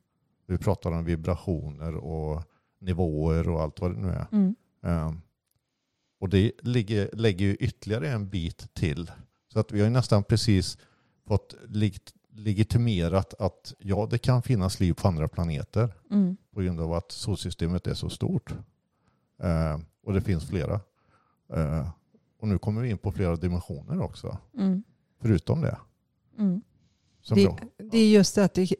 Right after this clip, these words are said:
Speaker 3: det, jag tror, eh, vår hjärna är väldigt begränsad till att uppfatta. Det är precis som att säga hur, hur stort är rymden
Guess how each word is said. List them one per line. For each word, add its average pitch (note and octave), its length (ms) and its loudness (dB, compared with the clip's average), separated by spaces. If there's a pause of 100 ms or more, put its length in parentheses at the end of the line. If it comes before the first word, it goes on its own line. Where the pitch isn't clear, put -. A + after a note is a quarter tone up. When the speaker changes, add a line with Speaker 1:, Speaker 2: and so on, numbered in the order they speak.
Speaker 3:
det, F3+ 460 8 (1900)
jag G#3 160 4
tror, F3+ 440 6
eh, F#3 420 6 (120)
vår G3 300 4
hjärna F3 420 2
är F3 80 4
väldigt F3 360 2
begränsad F#3 920 2 (440)
till F3+ 200 2
att F3+ 80 2
uppfatta. F3 320 0
Det F3+ 100 4
är F#3 60 6
precis G3 220 4
som F3 140 4
att E3+ 80 4
säga D#3+ 320 2
hur, D#3+ 280 4
hur F3 260 4
stort D3+ 460 0
är E3+ 220 4
rymden E3+ 680 0